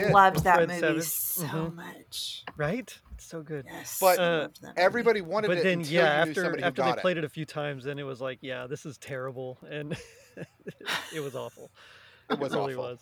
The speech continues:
Speaker 1: But it was hyped. Like, you, it was like when
Speaker 3: Mm-hmm.
Speaker 1: you would go to the, uh, when you'd go to the store and the magazines where you'd look up all the codes, you know, so you could actually beat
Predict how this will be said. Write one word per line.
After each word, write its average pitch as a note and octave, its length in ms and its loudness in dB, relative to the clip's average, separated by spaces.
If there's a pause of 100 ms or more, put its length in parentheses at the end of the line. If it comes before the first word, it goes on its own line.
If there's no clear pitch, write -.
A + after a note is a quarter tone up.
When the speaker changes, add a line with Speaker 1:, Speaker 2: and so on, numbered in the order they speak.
(520)
Speaker 1:
But E3 120 4
it E3 80 0
was F#3+ 220 4
hyped. F#3+ 380 2
Like, C#3+ 180 -4
you, E3+ 100 -10
it D#3+ 80 -10
was C#3+ 160 -4
like D3 160 -2
when D3 120 -4
Speaker 3:
Mm-hmm. D3+ 160 0
Speaker 1:
you D3 40 0
would C#3 120 -6
go D#3 180 0
to D3+ 160 -8
the, C3 260 -4
uh, A#2 160 -4 (460)
when D3+ 100 -10
you'd C#3 140 -10
go C#3+ 120 2
to C#3+ 60 -2
the C3 120 -6
store C3 420 -2
and B2 180 -8
the A#2+ 60 -6
magazines B2 720 -6
where B2+ 100 -10
you'd A#2 180 -14
look A#2 160 -8
up A#2+ 120 -6
all A#2 120 -6
the A2+ 80 -8
codes, A2 560 -10
you A#2 80 -16
know, G2+ 140 -14
so - 140 -18
you G#2+ 80 -14
could A2 80 -8
actually A2 240 -10
beat A2 220 -8